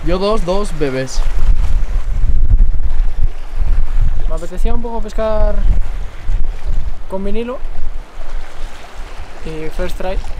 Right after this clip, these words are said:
Speaker 2: Bueno, seco.
Speaker 1: Gente, no os vais a creer lo que nos acaba de pasar. O sea, es literalmente increíble. A ver,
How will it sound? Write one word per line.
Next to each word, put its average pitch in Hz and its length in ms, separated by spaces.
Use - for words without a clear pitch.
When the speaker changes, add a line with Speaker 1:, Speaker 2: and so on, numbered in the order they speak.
Speaker 2:
Bueno, 170 180
seco. - 220
Speaker 1:
Gente, 139 400
no 151 120
os 208 80
vais 208 220
a 165 80
creer 147 260
lo 143 160
que 151 100
nos 139 160
acaba 139 240
de - 80
pasar. - 300
O - 40
sea, 131 240
es - 260
literalmente 185 640
increíble. 160 580
A 135 60
ver, 156 220